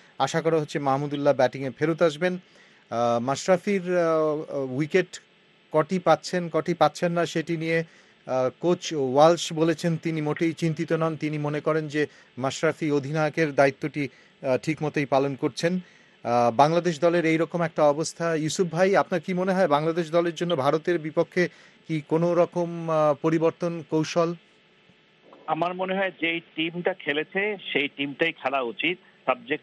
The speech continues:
Speaker 2: to মাহমুদুল্লাহ's fitness, he should be included। But সবচেয়ে বড় কথা হচ্ছে,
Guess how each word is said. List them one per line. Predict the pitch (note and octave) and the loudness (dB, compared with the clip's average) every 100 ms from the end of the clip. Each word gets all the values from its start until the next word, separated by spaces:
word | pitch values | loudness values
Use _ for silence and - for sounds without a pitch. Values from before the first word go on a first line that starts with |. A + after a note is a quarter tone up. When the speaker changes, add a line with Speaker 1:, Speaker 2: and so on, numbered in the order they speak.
| - | -6
Speaker 2:
to | |
মাহমুদুল্লাহ's | C3+ A#2+ C3 A#2 C3+ A2+ - - | -2 -2 -2 -4 -4 -6 -6 -10
fitness, | - - G3+ - _ _ A2 | -8 -4 -6 -8 _ _ -6
he | A#2 | -4
should | C3 A#2 | -4 -4
be | B2 A2+ | -4 -4
included। | G2 F#2 C3 D#3+ _ _ _ _ _ _ _ _ _ B2 | -4 -4 -4 -6 _ _ _ _ _ _ _ _ _ -2
But | B2+ - | -2 -2
সবচেয়ে | D3 - - F#3+ | -4 -4 -4 -4
বড় | F#3 F#3 | -4 -4
কথা | D#3+ D#3+ | -6 -4
হচ্ছে, | E3 D#3+ C3+ C3 | -6 -6 -6 -6